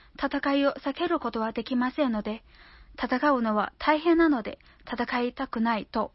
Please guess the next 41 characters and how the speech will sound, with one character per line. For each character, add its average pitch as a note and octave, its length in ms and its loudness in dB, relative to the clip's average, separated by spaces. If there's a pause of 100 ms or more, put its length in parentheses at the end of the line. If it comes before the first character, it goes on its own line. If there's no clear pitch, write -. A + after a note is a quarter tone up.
(100)
決 A#3+ 220 -4
し - 80 -20
て A3+ 220 -2 (140)
言 A3+ 100 -4
っ - 20 -20
て C4 160 0
は A3 180 2
い G#3+ 60 -12
け A#3 140 -4
ま A3 160 -2
せ A3 160 -4
ん。 G3+ 100 -6 (840)
あ A#3 100 4
な B3 140 4
た A#3+ 120 2
が A3 220 -2 (340)
戦 D#4 360 0
い E4 60 -2
た F#4 120 0
く D4 80 0
な D4+ 160 6
い C#4 80 0
と B3 120 -2
言 A3 220 0
え - 40 -2
ば、 G#3 200 -4 (380)
戦 B3 300 0
い A#3+ 100 0
が A3+ 220 -2 (320)
な C4 120 0
く C#4 120 0
な E4 120 4
る D#4+ 120 4
の G#3+ 120 0
で A3 120 -2
は G#3+ 140 2
あ A3 60 -4
り G#3+ 100 -4
ま G#3+ 160 -2
せ G#3+ 180 -4
ん。 - 80 -10